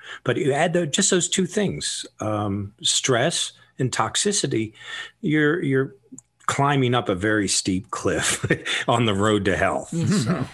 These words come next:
Speaker 2: And I, unfortunately, I think a lot of people are, are, uh, climbing up that steep cliff.
Speaker 1: We all are. We're
Speaker 2: Mm-hmm.
Speaker 1: all climbing that cliff.
Speaker 2: Yeah, I think so, you know, so.
Speaker 1: Yeah.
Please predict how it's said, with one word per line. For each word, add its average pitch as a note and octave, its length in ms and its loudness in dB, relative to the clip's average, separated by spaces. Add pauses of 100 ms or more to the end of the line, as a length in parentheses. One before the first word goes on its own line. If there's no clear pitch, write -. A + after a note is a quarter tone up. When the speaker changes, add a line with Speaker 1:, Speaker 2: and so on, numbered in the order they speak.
(640)
Speaker 2:
And A3+ 200 2
I, A3+ 280 2
unfortunately, A3+ 500 2
I F#3+ 40 0
think F#3 180 0
a F3 60 2
lot E3 180 2
of D#3+ 40 -10
people D#3+ 480 0
are, C#3+ 380 0
are, C#3 460 0
uh, C3+ 220 0
climbing G#3 360 0
up B2 140 -4
that G#2 180 -2
steep - 340 -6 (140)
cliff. - 420 -6 (200)
Speaker 1:
We A#2 180 4
all G#2+ 240 4
are. - 240 -4
We're C#3 200 4
Speaker 2:
Mm-hmm. C3 60 4
Speaker 1:
all D3+ 180 4
climbing C3+ 420 2
that A#2+ 240 0
cliff. G#2+ 340 0
Speaker 2:
Yeah, F#3+ 300 2
I E3+ 100 0
think G#3 200 -2
so, F3+ 540 0
you E3 160 -6
know, D#3 320 -4
so. D#3 360 -4
Speaker 1:
Yeah. E2+ 80 -8